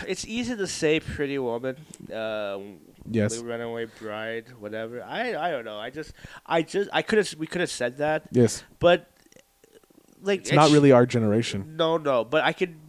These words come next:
Speaker 1: I could honestly say, like, Notting Hill. I say more the Hugh Grant aspect
Speaker 2: Mm-hmm.
Speaker 1: because he's, he's an English boy. You
Speaker 2: Yeah.
Speaker 1: know, he's, he's a, he's a lonely, uh, owner of a bookstore,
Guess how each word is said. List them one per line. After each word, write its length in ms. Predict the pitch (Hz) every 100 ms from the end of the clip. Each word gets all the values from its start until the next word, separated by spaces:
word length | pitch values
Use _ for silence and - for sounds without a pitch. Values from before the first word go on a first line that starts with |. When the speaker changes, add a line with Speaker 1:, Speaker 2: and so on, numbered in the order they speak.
| 120
Speaker 1:
I 80 | 160
could 160 | 175 143
honestly 360 | 170 202 185
say, 240 | - 170 165
like, 200 | 139 131
Notting 300 | 131 139 139
Hill. 500 | 127 127 127 127 113 52 73 104
I 140 | 151 185
say 320 | - 269 214
more 300 | 170 170 180
the 120 | 160
Hugh 320 | 139 - 165 151
Grant 420 | - 117 117 131 -
aspect 680 | 127 127 - 131 127 _ _ - - - -
Speaker 2:
Mm-hmm. 160 | 135 139
Speaker 1:
because 160 | 120 117
he's, 320 | 123 123 -
he's 260 | 113 120
an 100 | 123 -
English 360 | 160 156 135 -
boy. 360 | 104 95 95 -
You 140 | -
Speaker 2:
Yeah. 160 | 165 139
Speaker 1:
know, 80 | 135
he's, 300 | 120 113 117
he's 360 | 120 123 120 127
a, 280 | 117 110 117 - -
he's 220 | - 139
a 80 | 143
lonely, 640 | 135 131 147 151 147 139 123 _ _ -
uh, 460 | 117 113 107 101 -
owner 240 | 139 143 143
of 240 | 120 123
a 80 | 127
bookstore, 680 | - 131 - - 95 85